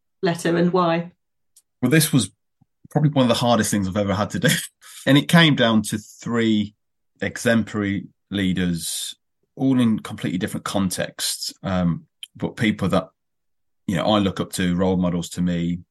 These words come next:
Speaker 2: um, try to learn from. And the first one would be Jacinda Ardern, the ex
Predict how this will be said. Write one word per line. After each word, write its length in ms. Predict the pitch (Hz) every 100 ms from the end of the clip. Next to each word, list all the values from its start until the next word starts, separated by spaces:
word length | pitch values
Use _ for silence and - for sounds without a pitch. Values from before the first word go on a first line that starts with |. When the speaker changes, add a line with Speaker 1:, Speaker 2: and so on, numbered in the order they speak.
| _
Speaker 2:
um, 600 | 92 87 87 85 82 104 -
try 180 | - 85
to 140 | -
learn 260 | 87 87 90
from. 440 | 87 82 82 82 - _ _ _ _ _ _
And 100 | 101
the 60 | 104
first 380 | - 135 123 117
one 180 | 104
would 160 | 104 87
be 180 | 98 98
Jacinda 520 | 95 - 104 98 85
Ardern, 640 | 90 90 90 85 85 98 104 _ _ -
the 220 | - -
ex 380 | - - -